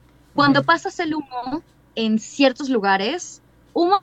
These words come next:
Speaker 1: no me refiero al cigarro, señores, ¿no? O sea, incienso, sahumerio, smudge stick, que también, digamos, incluso se, se empieza como a, a formar algo.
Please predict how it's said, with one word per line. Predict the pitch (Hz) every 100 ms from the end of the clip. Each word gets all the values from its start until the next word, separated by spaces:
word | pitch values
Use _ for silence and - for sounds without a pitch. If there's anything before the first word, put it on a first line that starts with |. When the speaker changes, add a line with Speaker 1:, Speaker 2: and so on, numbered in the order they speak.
| 415
Speaker 1:
no | 392
me | 359
refiero | 311 311 285
al | 285
cigarro, | 240 208 180 165
señores, | 165 151 - -
¿no? | 196 208
O |
sea, | 185
incienso, | 170 175 269 285 285 - 285 269
sahumerio, | 262 208 190 208 214 269 294 285 277 262 262 262 247 - _ _
smudge | - 247 302 339
stick, | - - 277 277 285 - _ _ _ _
que | - 269
también, | 294 302 330
digamos, | 349 330 339 -
incluso | 254 262 285 349
se, | - -
se | -
empieza | 240 277 - 294
como | 294 240
a, | 202 185 -
a | - 196 _
formar | 220 226 247 247
algo. | 247 233 202 180 -